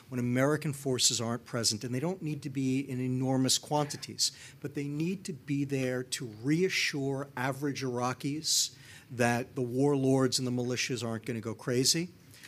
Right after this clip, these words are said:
They need to be there to, as a caution to the warlords and militias not to go crazy.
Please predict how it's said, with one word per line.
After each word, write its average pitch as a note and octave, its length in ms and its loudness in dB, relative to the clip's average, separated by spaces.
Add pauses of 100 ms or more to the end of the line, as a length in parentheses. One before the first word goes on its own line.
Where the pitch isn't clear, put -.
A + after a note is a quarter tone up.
They C3 160 2
need C#3 300 0
to C#3 100 0
be C#3 280 0
there C#3+ 480 0 (260)
to, - 120 -2
as A#2 140 -2
a A#2 60 -4
caution E3 680 -2 (160)
to D#3 100 -6
the C#3+ 80 0
warlords D3 640 0
and D3 140 -2
militias D3+ 680 -2
not C#3+ 240 -4
to - 80 -2
go D3 160 0
crazy. D3+ 560 0